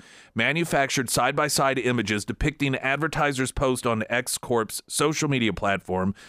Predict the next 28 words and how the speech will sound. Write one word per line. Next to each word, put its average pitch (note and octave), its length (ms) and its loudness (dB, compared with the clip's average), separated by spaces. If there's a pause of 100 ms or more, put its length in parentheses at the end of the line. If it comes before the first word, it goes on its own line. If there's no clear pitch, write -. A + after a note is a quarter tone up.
(160)
beside A2 320 0
neo-Nazi G#2+ 680 0
and G2+ 140 0
white G2+ 240 0
nationalist G#2 540 -2
fringe D#3 380 0
content, A2+ 520 -2
and A2 160 0
then D3 220 2
portrayed B2+ 520 0
these D3+ 380 0
manufactured G#2 640 -2
images B2+ 480 0 (320)
as A#2 160 2
if B2 140 2
they B2 240 2
were B2 340 2 (220)
what A#2+ 280 0
typical A2+ 800 0 (260)
X - 300 -2
users G2+ 380 2
experience F#2 500 -2
on A#2 100 0
the B2 60 -2
platform." D#3 580 -2 (1080)
But C3 100 2
of D3 100 0
course, C#3+ 480 2